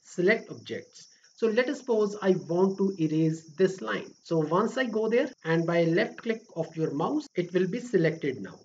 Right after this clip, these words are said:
Still in the command line bar, it will set that select objects. So let us suppose I want to erase this circle as well. Let us suppose this line as well. Once you select the objects which you want to erase, just press the enter on the keyboard,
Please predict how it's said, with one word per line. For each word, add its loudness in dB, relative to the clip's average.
Still 0
in 2
the 2
command 4
line 4
bar, 2
it -2
will 2
set 0
that -2
select 4
objects. -4
So -6
let 2
us -2
suppose 2
I 4
want 2
to -8
erase 0
this -2
circle -2
as -8
well. -14
Let -4
us -10
suppose -2
this 0
line 2
as -2
well. -10
Once 2
you 2
select -2
the 2
objects 2
which -2
you -6
want 4
to -6
erase, 2
just 2
press 4
the 2
enter 4
on 2
the 2
keyboard, -2